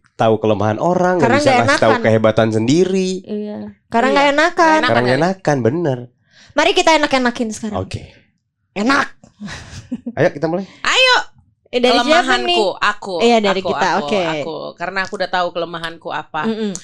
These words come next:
Speaker 3: Jadi tuh aku lemah sekali ya,
Speaker 2: Mm-mm.
Speaker 3: kalau misalnya dapat kerjaan,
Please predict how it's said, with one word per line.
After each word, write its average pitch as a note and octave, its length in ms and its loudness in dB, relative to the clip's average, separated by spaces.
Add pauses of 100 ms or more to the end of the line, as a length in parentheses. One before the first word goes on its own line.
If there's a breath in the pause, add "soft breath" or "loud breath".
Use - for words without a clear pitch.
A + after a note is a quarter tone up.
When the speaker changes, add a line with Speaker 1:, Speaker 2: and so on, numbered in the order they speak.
(460 loud breath)
Speaker 3:
Jadi B3 300 -2
tuh E4+ 120 0
aku F4 320 0
lemah D4 400 -2
sekali G#3 1040 -8
ya, E3+ 220 -8
Speaker 2:
Mm-mm. - 220 -8
Speaker 3:
kalau G3 280 0
misalnya G3 500 -4
dapat - 240 -6
kerjaan, E3+ 720 -10